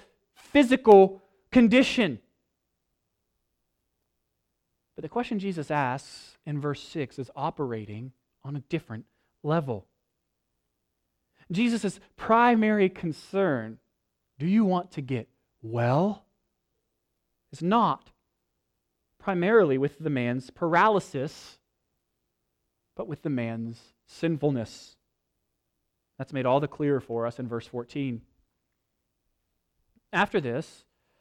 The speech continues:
Jesus found the man in the temple and said to him, "Look, you are well. Do not sin anymore, so that something worse doesn't happen to you."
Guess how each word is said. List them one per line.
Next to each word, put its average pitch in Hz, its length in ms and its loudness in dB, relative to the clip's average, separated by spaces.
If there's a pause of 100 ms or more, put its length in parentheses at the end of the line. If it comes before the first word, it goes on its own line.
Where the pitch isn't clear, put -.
(220)
Jesus 208 560 0
found 185 400 2
the 202 80 0
man 139 360 0
in 151 60 -2
the 160 60 -4
temple 175 380 -4
and 160 100 -2
said 190 260 -2
to 190 120 -4
him, 113 220 -4 (800)
"Look, 302 320 8 (1040)
you 233 240 6
are 254 160 10
well. 226 600 6 (2250)
Do 147 120 -6
not 185 220 0
sin 175 380 -4
anymore, 143 540 -2 (1040)
so 185 180 0
that 151 160 -2
something 180 560 0
worse 143 400 2
doesn't 151 400 0
happen 135 400 -4
to 120 60 -8
you." 101 240 -10